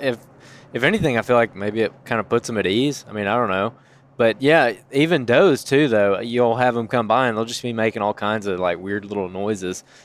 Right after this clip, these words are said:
Turkeys are the same way. I mean, if you ever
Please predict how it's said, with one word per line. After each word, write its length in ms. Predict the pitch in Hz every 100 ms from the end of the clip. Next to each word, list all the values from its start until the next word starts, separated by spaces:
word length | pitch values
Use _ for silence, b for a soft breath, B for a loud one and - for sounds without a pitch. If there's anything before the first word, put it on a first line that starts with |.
| -
Turkeys 380 | 175 214 226 135
are 60 | 120
the 120 | 110
same 300 | - 123 107
way. 400 | 98 127 98 90
I 60 | 107
mean, 160 | 113
if 140 | 107 101
you 100 | 131
ever 300 | 127 117 107